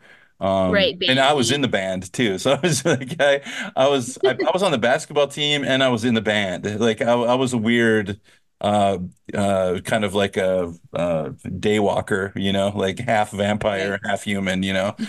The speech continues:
Speaker 1: I,
Speaker 2: <laughs>
Speaker 1: uh, yeah, I, I, I, I, I, I, I, I existed in, uh, in both nerd world and, uh, jock world, you know?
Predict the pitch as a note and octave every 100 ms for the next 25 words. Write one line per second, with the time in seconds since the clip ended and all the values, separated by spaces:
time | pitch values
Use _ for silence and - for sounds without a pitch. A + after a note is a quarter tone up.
0 | - - E4+ A#4+ - G#4+ - - A#4 A4+
1 | G4+ E4 C#4+ - _ _ _ - G3 G2
2 | F#2+ F#2 - - G2 F#2+ G2+ G#2+ - A2+
3 | G2 A2+ G2+ F#2 A2 G2+ G#2+ G#2+ G2+ -
4 | - G#2+ F#2+ F2+ - - _ _ _ A2+
5 | A#2 G#2 C3+ C#3+ D3 A2 A2+ A#2 A2+ G#2+
6 | A2+ A2 A#2 G#2+ G2 A#2 A#2 A#2 G2+ G#2+
7 | A2+ A#2+ A#2+ G#2+ A2+ A#2 A2+ A2 A#2 A2+
8 | A2 G#2+ F#2+ A2 G2+ F#2+ G2 F#2+ E2+ G2+
9 | F#2 A2+ G#2+ - G#2 F#2+ F#2 F#2 F2+ G2+
10 | F#2+ F#2+ G#2